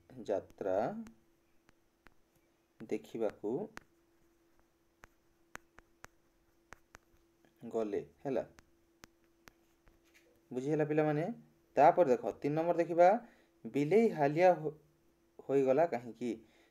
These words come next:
ତ ପିଲାମାନେ, ଏଠାରେ ଦେଖିପାରୁଛ, ବିଲେଇ ଚାଲି ଚାଲି ହାଲିଆ ହୋଇଗଲା। ଏଇଟା ଲେଖିଦେବ ଏଠାରେ, ହେଲା? ବିଲେଇ ଚାଲି ଚାଲି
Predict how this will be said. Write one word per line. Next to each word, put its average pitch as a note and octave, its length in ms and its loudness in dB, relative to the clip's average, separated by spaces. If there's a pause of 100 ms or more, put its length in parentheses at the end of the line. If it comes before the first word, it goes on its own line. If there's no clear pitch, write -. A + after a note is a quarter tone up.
(120)
ତ A#2 60 -10
ପିଲାମାନେ, E3+ 600 -2
ଏଠାରେ C#3 260 -8
ଦେଖିପାରୁଛ, D3 440 -2
ବିଲେଇ C#3+ 520 -2
ଚାଲି A2 280 0
ଚାଲି B2 280 -4
ହାଲିଆ A#2+ 340 -2
ହୋଇଗଲା। G#2 320 -4
ଏଇଟା B2+ 180 -10
ଲେଖିଦେବ G#2+ 400 -4
ଏଠାରେ, G2+ 200 -8
ହେଲା? C3+ 160 -10 (680)
ବିଲେଇ G2+ 680 -6 (2250)
ଚାଲି A2 340 -2
ଚାଲି G2+ 540 -6